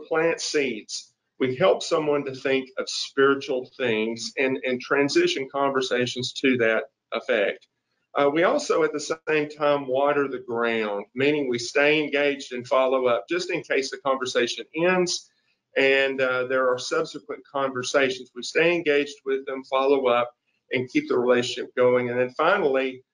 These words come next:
uh, the wonderful part of harvesting, where we actually share the gospel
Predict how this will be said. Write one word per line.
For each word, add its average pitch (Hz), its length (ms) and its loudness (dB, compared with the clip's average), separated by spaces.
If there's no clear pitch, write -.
uh, 127 100 -2
the 135 140 -2
wonderful 160 520 0
part 135 300 2
of 101 100 -6
harvesting, 131 720 0
where 123 120 -6
we 127 160 0
actually 156 500 -2
share 143 400 2
the 156 80 -4
gospel 131 720 -4